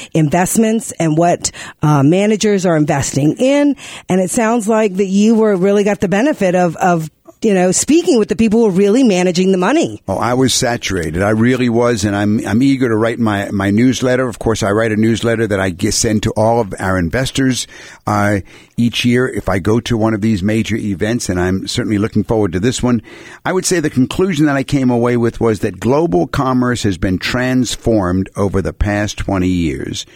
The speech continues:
Speaker 2: Shifts in economic and trade regimes and turning points in markets provide managers the opportunity to capitalize on short-term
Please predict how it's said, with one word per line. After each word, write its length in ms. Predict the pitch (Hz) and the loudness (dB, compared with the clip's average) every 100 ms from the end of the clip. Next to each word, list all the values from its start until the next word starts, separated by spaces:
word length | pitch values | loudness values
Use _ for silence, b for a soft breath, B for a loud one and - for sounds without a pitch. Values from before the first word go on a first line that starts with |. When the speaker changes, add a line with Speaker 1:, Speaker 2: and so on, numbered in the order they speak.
| B B B | B B B
Speaker 2:
Shifts 460 | - 143 143 - | -2 0 -2 -2
in 100 | 104 | -4
economic 720 | 87 - 95 123 147 151 147 | -2 -2 0 0 -2 -2 -4
and 140 | 82 80 | -6 -6
trade 360 | - 131 143 | -2 0 2
regimes 720 | 135 127 131 135 135 131 120 B B B | 0 0 2 2 2 2 -2 B B B
and 200 | - 90 | -4 -2
turning 380 | - 143 143 143 | -2 0 0 0
points 340 | - 131 127 107 | 0 0 0 0
in 120 | 104 | 0
markets 520 | 117 123 - 123 - B B - | 0 -2 -2 -4 -6 B B -6
provide 400 | 117 113 123 110 | -2 -2 -2 0
managers 640 | 123 143 147 98 113 92 | 0 0 -4 -2 -4 -2
the 140 | 117 113 | -2 -4
opportunity 840 | 107 110 - - 180 151 110 113 | -4 -8 -8 -2 0 0 0 -2
to 100 | 101 | -2
capitalize 840 | - 139 143 - 107 107 104 95 | -4 -4 -4 -6 -6 -4 -4 -4
on 140 | 92 | -6
short-term 1300 | 87 - 143 170 - _ _ - - 147 120 120 151 | -4 -2 -2 -4 -8 _ _ -12 -4 -2 0 2 0